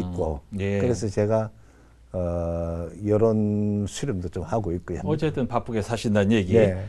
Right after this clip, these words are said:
Speaker 2: 자, 제가 제일 이제 궁금한 얘기 할게요. 어, 지난 십칠 일 서울의 한 식당에서 윤석열 후보하고 김종인 전 비대위원장하고 점심 식사 자리 주선하셨잖아요.
Speaker 1: 예, 예.
Speaker 2: 이게 어떻게 마련된 자리입니까? 어떻게 마련하셨어요?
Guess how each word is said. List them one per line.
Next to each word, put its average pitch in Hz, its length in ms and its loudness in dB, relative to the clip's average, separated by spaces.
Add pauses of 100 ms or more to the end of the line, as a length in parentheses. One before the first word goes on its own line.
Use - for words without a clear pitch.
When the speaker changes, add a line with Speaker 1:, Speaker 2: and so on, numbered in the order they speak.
Speaker 2:
자, 117 180 2
제가 143 240 4
제일 139 200 2
이제 117 200 2
궁금한 139 440 2
얘기 104 180 4
할게요. 120 440 4 (460)
어, 156 240 4
지난 175 220 2
십칠 165 220 -2
일 131 80 2
서울의 190 320 6
한 165 280 2
식당에서 123 720 0
윤석열 135 460 0
후보하고 110 600 2
김종인 117 440 0
전 107 220 0
비대위원장하고 107 1000 0
점심 127 380 0
식사 - 320 0
자리 101 240 2 (200)
주선하셨잖아요. 107 1200 4
Speaker 1:
예, 95 40 2
예. 90 160 2
Speaker 2:
이게 76 120 4
어떻게 113 380 2
마련된 170 420 0
자리입니까? 151 480 -2
어떻게 101 300 -2
마련하셨어요? 135 720 -4